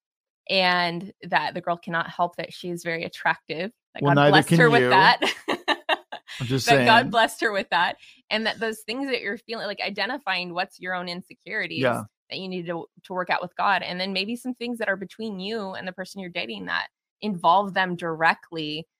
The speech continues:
Speaker 1: um, that are something that, an area that you could grow in,
Speaker 2: Oh, yeah.
Speaker 1: but, you know, not expecting the person to just, like,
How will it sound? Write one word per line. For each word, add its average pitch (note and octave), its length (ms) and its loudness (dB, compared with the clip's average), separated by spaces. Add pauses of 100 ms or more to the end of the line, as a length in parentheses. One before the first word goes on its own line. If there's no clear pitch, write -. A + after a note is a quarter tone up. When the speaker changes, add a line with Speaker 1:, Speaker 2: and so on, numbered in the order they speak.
(280)
Speaker 1:
um, D#3+ 580 -2 (440)
that F3+ 180 2
are F#3 100 0
something G3+ 480 -4
that, E3 320 2
an F#3 120 -4
area E3+ 340 0
that E3+ 140 -4
you E3+ 100 -10
could E3+ 240 -10
grow D#3+ 380 -2
in, C3+ 280 -8
Speaker 2:
Oh, A#2+ 80 0
yeah. A#2 40 0
Speaker 1:
but, B2 220 0 (300)
you F3 140 -8
know, D#3+ 420 -6 (220)
not E3 220 0
expecting E3+ 580 -8
the D#3+ 80 -8
person E3+ 380 -10
to D#3+ 60 -12
just, D#3+ 280 -12
like, D3+ 260 -4